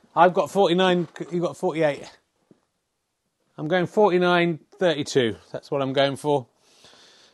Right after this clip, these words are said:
I may be wrong, but it's essentially the same thing. Forty-nine thirty-two.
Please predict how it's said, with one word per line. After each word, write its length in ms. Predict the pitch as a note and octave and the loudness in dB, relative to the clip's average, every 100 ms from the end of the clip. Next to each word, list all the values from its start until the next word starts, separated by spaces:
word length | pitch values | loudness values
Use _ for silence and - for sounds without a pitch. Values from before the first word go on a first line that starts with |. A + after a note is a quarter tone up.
| _ | _
I 60 | B2+ | -8
may 220 | D3 E3 | 2 2
be 120 | D3+ | 4
wrong, 400 | D3 D3+ D#3+ D3+ - - _ _ _ _ _ _ _ _ _ _ _ _ _ | 4 6 6 2 -6 -18 _ _ _ _ _ _ _ _ _ _ _ _ _
but 160 | - A2+ | -6 -6
it's 160 | A#2+ C3+ | -6 -8
essentially 480 | - D#3+ C3+ - | -2 -2 -2 -6
the 80 | B2+ | -8
same 320 | A#2 D#3 C#3+ | -4 -2 -2
thing. 300 | B2 C3 A#2+ | -4 -2 -2
Forty-nine 560 | A2 G#3 G#3 F#3 F3+ E3 | 0 4 6 6 4 2
thirty-two. 800 | - F3+ D#3 C3 - D3+ C3+ | 4 6 6 2 6 6 6